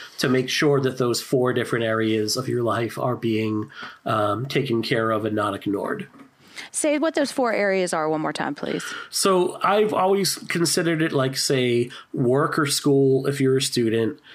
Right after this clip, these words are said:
Speaker 1: your physical health, your
Speaker 2: Mm-hmm.
Speaker 1: emotional well-being, and also the, your personal relationships or
Speaker 2: Mm.
Speaker 1: community relationships.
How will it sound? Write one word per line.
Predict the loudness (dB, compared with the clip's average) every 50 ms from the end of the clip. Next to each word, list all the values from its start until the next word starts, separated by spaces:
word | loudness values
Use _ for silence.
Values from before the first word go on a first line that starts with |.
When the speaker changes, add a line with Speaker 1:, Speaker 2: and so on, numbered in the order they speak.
| -20 -18 _ -4
Speaker 1:
your | 0 2 2 4 4 2 2 2 0 0 -2 -4 -6
physical | -4 -2 0 2 2 2 2 2 2 2 2
health, | 2 0 0 0 0 0 -2 -4 -6 -12 -16 -18 -20 -20 -20 -20 _ _ -2
your | 2 2 4 4 4 4 2 2 2
Speaker 2:
Mm-hmm. | 0 0 2
Speaker 1:
emotional | 2 2 2 2 2 2 2 2 2 2 2
well-being, | 2 2 2 2 2 2 2 2 2 2 2 0 0 -2 -4 -8 -18 -20 -16 -8 -2
and | 0 0 0 0
also | 0 0 0 0 0 0 0 2 2 2 2 2
the, | 2 2 2 2 0 -2 -2 -2
your | -2 0 0 0 0 0 -2 -4
personal | -4 -2 -2 -2 0 0 0 0 2 2
relationships | 2 0 0 0 -2 -2 -2 -2 -2 -2 -2 -2 -2 -4 -4 -4 -4 -4
or | -2 -2 -2 -2
Speaker 2:
Mm. | -2 0
Speaker 1:
community | 0 2 2 2 2 0 0 -2 -2 -4
relationships. | -4 -4 -6 -6 -6 -6 -4 -4 -4 -4 -6 -6 -8 -8 -8 -6 -6 -6 -6